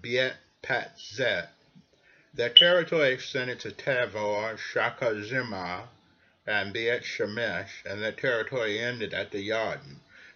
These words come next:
Sixteen cities together with their villages. This is the inheritance of the tribes of the descendants of Issachar, according to their families, the cities with their villages.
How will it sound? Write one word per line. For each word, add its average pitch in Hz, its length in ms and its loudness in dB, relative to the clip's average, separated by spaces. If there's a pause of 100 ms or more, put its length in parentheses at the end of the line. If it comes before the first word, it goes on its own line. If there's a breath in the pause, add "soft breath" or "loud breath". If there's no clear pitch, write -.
Sixteen 165 580 -2
cities 135 460 0
together 117 480 0
with 101 180 -2
their 101 160 0
villages. 90 800 -4 (320 loud breath)
This 165 260 0
is 147 140 -4
the 139 120 0
inheritance 113 640 0
of 95 80 -12
the 92 80 -6
tribes 98 480 -4
of 98 80 -6
the 95 80 -12
descendants 101 560 -6
of 101 80 -8
Issachar, 92 840 -4 (360 loud breath)
according 107 560 0
to 117 120 -6
their 110 200 2
families, 95 600 -4
the 90 100 -8
cities 87 560 -4
with 95 160 -6
their 101 180 -2
villages. 110 840 -4